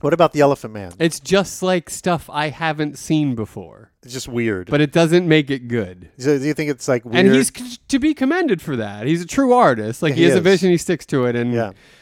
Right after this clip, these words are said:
Speaker 2: be damned about commerciality or who cares what, you know, who, he doesn't care who likes it or who doesn't.
Speaker 1: Right.
Speaker 2: And I commend that. I, and I admire that. But it never really hits me in any serious way.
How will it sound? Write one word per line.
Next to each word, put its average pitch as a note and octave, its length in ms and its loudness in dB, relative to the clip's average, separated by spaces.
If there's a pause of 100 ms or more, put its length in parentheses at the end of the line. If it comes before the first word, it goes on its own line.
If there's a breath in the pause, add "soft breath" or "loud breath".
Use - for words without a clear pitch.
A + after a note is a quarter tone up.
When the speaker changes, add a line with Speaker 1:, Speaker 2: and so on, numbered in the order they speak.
(220 soft breath)
Speaker 2:
be C#3 100 0
damned C#3 380 0
about C3 340 -2
commerciality E3+ 1000 0
or B2 160 0
who C3 260 0
cares D#3+ 600 0
what, C#3 240 -4
you C#3 120 0
know, A2+ 160 -2
who, E3 200 -2
he F3 120 -6
doesn't E3 220 -2
care C3+ 160 -2
who B2+ 100 0
likes A2 260 -6
it A#2+ 80 -8
or G#2+ 60 -4
who G#2 80 -6
doesn't. G2 380 -14
Speaker 1:
Right. B2 260 -2 (120)
Speaker 2:
And C#3 120 -2
I E3 180 2
commend D#3 400 0
that. G2+ 180 -6
I, G#2+ 180 -6 (120)
and A#2 180 -4
I A2+ 120 -2
admire A2 360 -4
that. F#2 260 -16 (280)
But C3 140 0
it C3+ 80 2
never D3 240 2
really B2+ 340 2
hits - 320 -6
me A2 180 0
in G#2 120 -2
any G2 400 -6
serious F#2 500 -12
way. F#2+ 280 -20